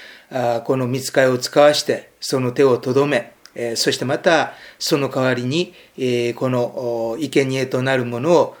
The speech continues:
備えられた。えー、そしてそのところでは、主の山に備えありと言われた、あー、場所であったわけです。えー、そしてもう一つのことは、エブス人オルナンの内場であった。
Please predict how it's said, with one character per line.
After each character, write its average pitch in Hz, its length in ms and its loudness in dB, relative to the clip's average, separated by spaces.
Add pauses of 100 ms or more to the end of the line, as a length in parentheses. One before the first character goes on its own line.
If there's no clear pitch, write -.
備 160 380 2
え - 20 4
ら 151 120 6
れ 113 100 2
た。 - 200 -12 (380)
え 127 120 -2
ー、 123 40 0
そ 156 140 2
し - 60 0
て 147 100 0
そ 139 140 -4
の 139 100 -4
と 127 100 -4
こ 139 120 0
ろ 143 120 2
で 156 100 0
は、 170 280 4 (200)
主 - 220 0
の 139 100 0
山 127 260 0
に 113 220 -6
備 139 420 2
え 123 60 2
あ 143 100 4
り 147 160 2
と 117 160 -10 (300)
言 131 140 0
わ 120 120 6
れ 117 80 2
た、 131 480 0
あ 113 40 -10
ー、 - 20 -14
場 123 140 -2
所 139 160 2
で 127 320 0 (160)
あ 127 100 2
っ 120 100 0
た 127 120 2
わ 117 100 2
け 120 100 0
で 104 120 -2
す。 - 260 -8 (400)
え 139 80 -2
ー、 - 20 0
そ 175 160 4
し - 60 0
て 156 80 2
も 160 160 4
う - 20 6
一 170 180 2
つ 151 120 -4
の 131 120 -4
こ 131 120 -2
と 156 100 -2
は、 147 280 2 (260)
エ 143 120 4
ブ 139 120 -2
ス 139 180 -4
人 113 320 -8 (160)
オ 143 120 4
ル 135 100 -2
ナ 117 160 -2
ン 113 120 -8
の 156 260 0
内 127 220 -4
場 127 160 2
で 123 140 4
あ 120 40 6
っ - 140 -10
た。 - 180 -12